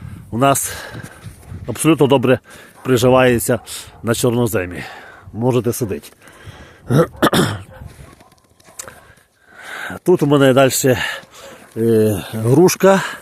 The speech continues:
росте, це зимовий сорт, дуже пізній сорт зимовий. І ось що саме, е, цік-, е, ну, не цікаво, а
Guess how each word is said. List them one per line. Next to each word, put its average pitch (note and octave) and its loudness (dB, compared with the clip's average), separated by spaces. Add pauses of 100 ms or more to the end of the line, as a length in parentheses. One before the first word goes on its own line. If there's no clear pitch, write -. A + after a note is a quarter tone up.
(1120)
росте, F3+ 4 (220)
це B2+ 0 (200)
зимовий B2+ 2
сорт, D3 2
дуже B2 2
пізній C#3+ -2
сорт E3+ -2
зимовий. E3+ 0 (680)
І B2 -2
ось C#3 2
що C3+ -2
саме, C3+ 0 (580)
е, A2+ 0 (140)
цік-, - -6
е, A#2+ -6
ну, A#2 -8
не A#2 -6
цікаво, D3+ 2
а A2 0